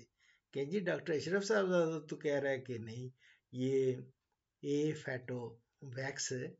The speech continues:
ए फेटोवैक्स ये जो है, ए फेटोवैक्स पर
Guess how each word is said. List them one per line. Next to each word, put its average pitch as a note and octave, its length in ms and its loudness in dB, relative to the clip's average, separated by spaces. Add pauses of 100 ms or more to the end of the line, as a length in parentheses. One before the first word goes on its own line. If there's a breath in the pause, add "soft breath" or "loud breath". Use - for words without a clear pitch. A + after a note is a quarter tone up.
(440)
ए D3 280 0
फेटोवैक्स D#3 1040 -2 (500)
ये B2 220 -4
जो A#2+ 160 -4
है, C3+ 420 -6 (680)
ए C#3+ 220 2
फेटोवैक्स C3 840 -6
पर F3 500 -2